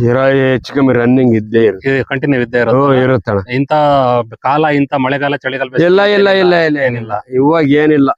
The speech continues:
Speaker 2: ಹಾ, ಹಾ,
Speaker 1: ಹ್ಮ್,
Speaker 2: ಹಾ.
Speaker 1: ಸುಮ್ನೆ ಕಟ್ಟೋದು, ಈಯೋದು, ಕಟ್ಟೋದು, ಈಯೋದು
Speaker 2: ಹಾ,
Speaker 1: ಆರ್
Speaker 2: ಹಾ.
Speaker 1: ತಿಂಗಳಿಗೆ ಒಂದ್ ಸುಲ್ ಬೇಕಾದ್ರೆ ಇದೇ ಬಿಡ್ತಾವ.
Speaker 2: ಹಾ, ಹಾ, ಹಾ. ಓಕೆ. ಆ, ಅಣ್ಣಾವ್ರೆ, ಓಕೆ. ಇಷ್ಟ ತನಕ ನಿಮ್ದು ಕುರಿ ಸಾಕಾಣಿಕೆ ಏನು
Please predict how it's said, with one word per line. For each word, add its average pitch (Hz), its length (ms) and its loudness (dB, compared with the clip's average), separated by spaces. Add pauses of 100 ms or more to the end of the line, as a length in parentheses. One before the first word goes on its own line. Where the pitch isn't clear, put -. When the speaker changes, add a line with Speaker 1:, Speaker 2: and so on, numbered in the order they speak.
Speaker 2:
ಹಾ, 120 140 -2
ಹಾ, 107 180 -6
Speaker 1:
ಹ್ಮ್, 127 240 0
Speaker 2:
ಹಾ. 117 60 0 (100)
Speaker 1:
ಸುಮ್ನೆ 139 520 2
ಕಟ್ಟೋದು, 143 560 -2
ಈಯೋದು, 139 420 2
ಕಟ್ಟೋದು, 120 380 -4
ಈಯೋದು 120 480 0 (220)
Speaker 2:
ಹಾ, 123 100 -4
Speaker 1:
ಆರ್ 123 180 0
Speaker 2:
ಹಾ. 110 80 -6
Speaker 1:
ತಿಂಗಳಿಗೆ 131 240 2
ಒಂದ್ 120 140 2
ಸುಲ್ 113 180 -2
ಬೇಕಾದ್ರೆ 104 460 -2
ಇದೇ 107 140 0
ಬಿಡ್ತಾವ. 95 280 -12 (240)
Speaker 2:
ಹಾ, 107 220 -6
ಹಾ, 104 80 -12
ಹಾ. 104 480 -14
ಓಕೆ. - 580 -10
ಆ, 131 140 0
ಅಣ್ಣಾವ್ರೆ, 151 220 0
ಓಕೆ. 139 340 0
ಇಷ್ಟ 135 140 0
ತನಕ 156 300 -2 (220)
ನಿಮ್ದು 135 360 0
ಕುರಿ 135 220 -2
ಸಾಕಾಣಿಕೆ 139 540 -4
ಏನು 139 240 0